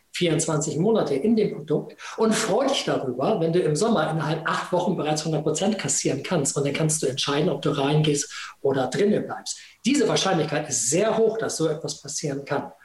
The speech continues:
Denkst du kurzfristig in so ein Produkt, weil du sagst, ja, wenn sowas passiert, brauche ich ja nur ein Produkt nehmen, was drei Monate Laufzeit hat.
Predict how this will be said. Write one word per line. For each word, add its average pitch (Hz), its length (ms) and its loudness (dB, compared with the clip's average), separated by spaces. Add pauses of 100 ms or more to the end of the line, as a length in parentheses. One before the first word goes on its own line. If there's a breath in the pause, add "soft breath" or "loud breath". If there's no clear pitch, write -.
(380 loud breath)
Denkst 277 260 2
du 233 120 0
kurzfristig 320 720 0
in 143 100 -4
so 139 100 0
ein 127 120 -4
Produkt, - 420 -2
weil 139 100 0
du 147 60 2
sagst, 165 320 0
ja, 175 260 0
wenn 196 160 2
sowas 196 240 2
passiert, 196 380 0
brauche 175 180 4
ich - 60 -4
ja 165 100 0
nur 165 240 4
ein 160 240 0
Produkt 185 360 0
nehmen, 170 260 2
was 160 160 -2
drei 156 180 2
Monate 156 340 2
Laufzeit 175 520 0
hat. 127 140 -2